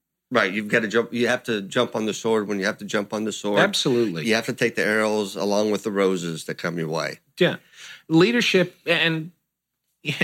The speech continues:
Speaker 2: we, we've had this conversation before. Um, leadership isn't for everybody.
Speaker 1: No.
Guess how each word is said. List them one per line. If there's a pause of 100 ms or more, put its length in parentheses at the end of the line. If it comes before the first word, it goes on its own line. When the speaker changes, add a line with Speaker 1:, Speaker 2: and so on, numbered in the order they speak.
(580)
Speaker 2:
we,
we've
had
this
conversation
before. (560)
Um,
leadership
isn't
for
everybody. (840)
Speaker 1:
No.